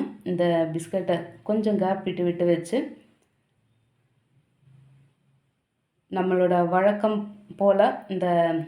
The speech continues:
அடிகனமான கடாயை பத்து நிமிஷம் ப்ரீஹீட் பண்ணியாச்சு. அதுல அந்த பிஸ்கட்டு ட்ரேவை வச்சாச்சு. இதை மூடி போட்டு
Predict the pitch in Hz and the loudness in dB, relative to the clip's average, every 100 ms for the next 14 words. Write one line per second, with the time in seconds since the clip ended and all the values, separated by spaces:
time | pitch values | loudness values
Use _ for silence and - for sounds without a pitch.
0 | - - - - 180 208 196 180 180 190 | -10 -20 -14 -4 0 0 0 0 -2 -4
1 | 190 180 180 190 202 180 180 180 170 254 | -4 0 2 0 0 -4 -4 -4 -2 -4
2 | 359 190 185 175 175 180 175 170 330 392 | -4 -4 -4 -4 -2 -2 -2 -2 -4 -4
3 | 180 180 180 170 170 160 175 - 202 180 | -6 -4 -2 0 -2 -4 -8 -2 -2 0
4 | 165 - - _ _ _ _ _ _ _ | -4 -6 -20 _ _ _ _ _ _ _
5 | 196 196 196 180 175 185 175 226 185 196 | -2 0 2 0 0 -2 0 0 0 0
6 | 202 185 185 | 0 -2 -2